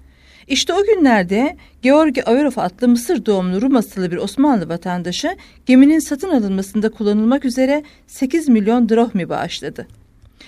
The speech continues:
Bu cömert yardımdan mahcup olan Yunan hükümeti de geri kalan parayı borç harç toplayıp bin dokuz yüz dokuz yılında gemiyi satın aldı.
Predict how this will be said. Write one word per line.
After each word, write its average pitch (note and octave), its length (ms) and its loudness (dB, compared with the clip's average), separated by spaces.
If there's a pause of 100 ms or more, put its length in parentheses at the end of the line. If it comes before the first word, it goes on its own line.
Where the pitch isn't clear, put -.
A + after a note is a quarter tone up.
(200)
Bu C4 80 0
cömert F4+ 360 0
yardımdan A#3 520 4
mahcup B3 360 2
olan G3+ 220 0
Yunan G#3+ 320 2
hükümeti F#3+ 440 -4
de A3 100 4
geri B3 260 -2
kalan F#3 340 -2
parayı G#3+ 400 -2
borç C#4 300 -2 (200)
harç G#3+ 260 -2
toplayıp A#3 580 -4
bin A#3 160 4
dokuz B3 260 -4
yüz A3+ 100 -8
dokuz A#3 300 -4
yılında G3 260 -2
gemiyi G#3+ 340 -2
satın F#3 360 -8
aldı. D#3 360 -10